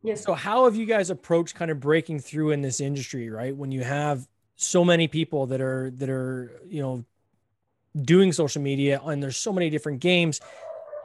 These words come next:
Speaker 2: how have you guys approached trying to, trying to break through for your clients?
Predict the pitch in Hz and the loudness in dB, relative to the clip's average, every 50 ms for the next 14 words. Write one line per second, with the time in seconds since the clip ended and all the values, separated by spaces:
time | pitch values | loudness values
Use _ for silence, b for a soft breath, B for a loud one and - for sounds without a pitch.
0 | B B B B B - - - 180 185 208 214 180 196 202 196 202 185 165 165 | B B B B B -8 -2 2 4 6 6 6 4 4 4 4 4 4 4 2
1 | 143 - - 160 151 147 143 - - 160 151 147 147 143 139 135 135 135 131 - | -2 0 2 2 2 2 -2 -4 -6 -4 -4 -2 0 0 0 0 0 -2 -4 -4
2 | - 143 143 139 127 120 131 127 120 - - 123 123 113 107 - _ _ _ _ | -4 -4 -2 -2 -2 -2 -4 -4 -4 -6 -10 -10 -10 -10 -10 -12 _ _ _ _
3 | _ _ _ _ _ _ _ _ _ _ _ - 165 156 143 127 - 135 127 117 | _ _ _ _ _ _ _ _ _ _ _ 2 4 4 4 4 0 -4 -6 -6
4 | 101 - - - | -8 -10 -14 -16